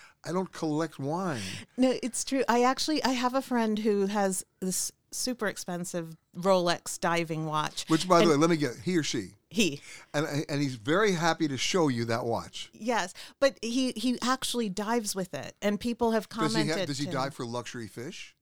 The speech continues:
Speaker 2: No. <laughs>
Speaker 1: Does he dive on luxury wrecks? <laughs>
Speaker 2: No,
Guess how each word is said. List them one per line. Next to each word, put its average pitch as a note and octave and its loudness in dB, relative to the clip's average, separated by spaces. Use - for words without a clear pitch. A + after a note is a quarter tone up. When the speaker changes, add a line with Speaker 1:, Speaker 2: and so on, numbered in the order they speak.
Speaker 2:
No. - 2
<laughs> - -10
Speaker 1:
Does C#3 -4
he C#4 -2
dive D3+ -4
on C3+ -2
luxury C#3 0
wrecks? D3 -2
<laughs> - -4
Speaker 2:
No, F#4 6